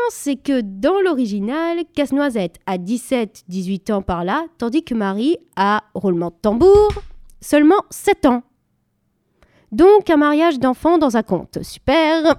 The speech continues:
<clears throat> Il existe très peu de versions de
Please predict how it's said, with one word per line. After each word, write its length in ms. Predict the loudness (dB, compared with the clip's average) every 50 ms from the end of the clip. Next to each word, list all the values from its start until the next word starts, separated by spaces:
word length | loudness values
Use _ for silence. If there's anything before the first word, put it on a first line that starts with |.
| 2 2
<clears throat> 220 | 4 4 6 6 6 8 8 8 8 6 4 0 -2 -6 _ -20 -20 -20 -20 -20 -20 -20 -20 _ _ _ _ _ _ -4
Il 140 | -2 0 0
existe 560 | 0 -2 -2 0 0 0 0 -4 -12 -14 -14 _ _ -16
très 200 | -10 -6 -6 -4
peu 220 | -4 -4 -4 -4
de 100 | -4 -4
versions 540 | -6 -6 -6 -6 -8 -8 -8 -6 -4 -2 -2
de 200 | -2 -2 -4 -6